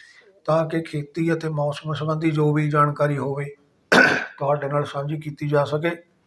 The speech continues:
ਦੋਸਤੋ, ਵੀਡੀਓ ਨੂੰ like ਜ਼ਰੂਰ ਕਰ ਦਿਆ ਕਰੋ,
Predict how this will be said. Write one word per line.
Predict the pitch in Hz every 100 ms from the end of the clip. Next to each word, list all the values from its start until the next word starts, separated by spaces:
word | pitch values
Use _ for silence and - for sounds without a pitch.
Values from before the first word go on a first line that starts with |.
| _ _ _ _ _ _ - _ - _ _ 135
ਦੋਸਤੋ, | 160 - 208
ਵੀਡੀਓ | 165 165 196 196
ਨੂੰ | 190 175
like | 143 147 151
ਜ਼ਰੂਰ | 147 165 165
ਕਰ | 156
ਦਿਆ | 147 147
ਕਰੋ, | 151 160 190